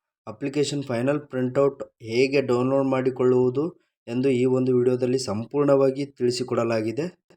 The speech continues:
step by step ಫಾಲೋ ಮಾಡಿಕೊಳ್ಳುವುದರ ಮೂಲಕ ನಿಮ್ಮ ಅರ್ಜಿ ಪ್ರತಿಯನ್ನು ಡೌನ್ಲೋಡ್ ಮಾಡಿಕೊಳ್ಳಿ.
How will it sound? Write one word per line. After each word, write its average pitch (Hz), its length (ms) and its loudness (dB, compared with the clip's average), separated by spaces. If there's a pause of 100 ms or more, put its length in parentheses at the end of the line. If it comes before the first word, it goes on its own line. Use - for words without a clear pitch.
(380)
step 131 380 -2
by 139 140 4
step 139 560 0
ಫಾಲೋ 123 280 2
ಮಾಡಿಕೊಳ್ಳುವುದರ 120 920 0
ಮೂಲಕ 113 440 -4 (460)
ನಿಮ್ಮ 123 220 0
ಅರ್ಜಿ 117 360 2
ಪ್ರತಿಯನ್ನು 127 560 2
ಡೌನ್ಲೋಡ್ 117 340 -2
ಮಾಡಿಕೊಳ್ಳಿ. 113 460 -2